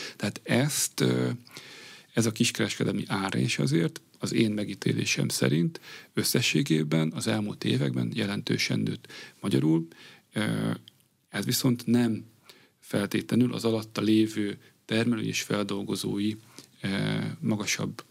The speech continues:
áraknak volt a következménye, egy attól független kiskereskedelmi cégek által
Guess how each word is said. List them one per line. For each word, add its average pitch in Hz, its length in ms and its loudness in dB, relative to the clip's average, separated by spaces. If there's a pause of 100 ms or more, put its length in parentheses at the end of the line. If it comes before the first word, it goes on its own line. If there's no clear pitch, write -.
(420)
áraknak 107 1200 -2 (120)
volt 110 400 0
a 110 220 -2
következménye, 127 580 0
egy 113 140 -4
attól - 220 -4
független 113 480 0
kiskereskedelmi 110 920 -2 (420)
cégek - 380 -2
által - 500 -2